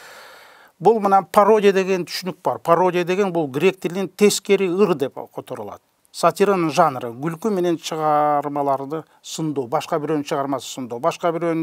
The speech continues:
чыгармасын алып туруп, өзүнүн жырынын үзүндүсүн алып туруп, же бир сөзүн алып туруп, ошого сын жазылат да, ошону пародия деп коет. Ушул жанрдын эң мыкты адиси, ошол жара-, жанрдын классиги десек, азыркы күндө бул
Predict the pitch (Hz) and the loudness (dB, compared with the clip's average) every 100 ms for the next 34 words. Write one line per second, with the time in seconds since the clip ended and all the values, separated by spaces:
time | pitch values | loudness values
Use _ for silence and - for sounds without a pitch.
0 | 151 170 151 151 147 151 147 147 - 156 | -4 -4 -2 -4 -6 -4 -4 -4 -6 -8
1 | 151 147 151 147 151 143 143 143 147 143 | -6 -6 -4 -4 -4 -2 -4 -4 -8 -10
2 | - 156 143 - 220 - 131 123 120 - | -6 -4 -4 -6 -8 -8 -10 -10 -18 -20
3 | _ 196 190 165 165 190 202 147 - 147 | _ 2 4 4 2 0 -4 -6 -4 -4
4 | 156 - - - 180 143 135 123 135 - | -6 -10 -16 -8 -4 0 -2 -2 -8 -2
5 | 190 143 147 143 - 165 160 139 127 117 | -4 -2 -6 -6 2 4 4 0 -4 -8
6 | 117 98 - - - 175 170 226 180 202 | -10 -12 -18 -20 -8 -6 2 4 4 4
7 | 196 185 208 175 185 208 185 175 165 - | 2 0 0 0 0 0 0 -2 -4 -12
8 | - 185 135 _ _ _ - 165 151 160 | 0 0 0 _ _ _ 0 0 2 -6
9 | - 226 165 175 151 156 160 - - - | -2 -2 -2 -4 -4 -4 -4 -8 -16 -8
10 | 135 180 175 170 160 160 - 180 165 175 | 2 4 4 0 -4 -8 0 2 2 -4
11 | 165 165 240 - 147 139 143 139 139 135 | -6 -2 -2 0 -2 -2 -6 -8 -6 -4
12 | 135 131 180 | -6 -6 -8